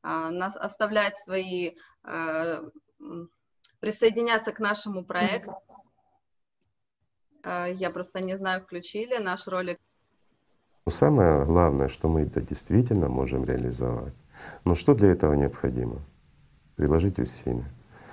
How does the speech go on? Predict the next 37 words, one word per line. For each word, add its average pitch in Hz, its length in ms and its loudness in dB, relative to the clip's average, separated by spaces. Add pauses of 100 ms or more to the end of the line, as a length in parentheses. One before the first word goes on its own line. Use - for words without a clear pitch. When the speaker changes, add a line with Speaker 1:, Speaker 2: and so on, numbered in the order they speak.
(240)
Speaker 2:
Действительно 92 560 4
перестать 80 460 2
быть 69 220 -2
врагами 67 360 2
друг 58 300 -4
друга. 65 340 -8 (800)
И 80 300 4
научиться 85 600 4
любить 85 360 2
и 73 40 4
уважать 69 400 4
друг - 200 -6
друга. - 360 -6
Ведь 90 240 4
мы 113 100 8
ж - 60 0
хотим, 143 400 4
чтоб - 260 2
нас 78 220 6
уважали 76 420 4
и 65 40 4
нас 69 240 2
любили. 60 380 -2 (180)
Разве 73 300 2
не 85 100 4
так? 135 200 -2 (920)
Так. - 240 -4 (560)
Так 73 120 0
давайте 113 380 4
любить 65 320 -2
друг - 220 -2
друга. - 240 -8 (360)
И 78 60 2
давайте 104 380 4
уважать 60 400 -2
друг 62 200 -8
друга. - 180 -16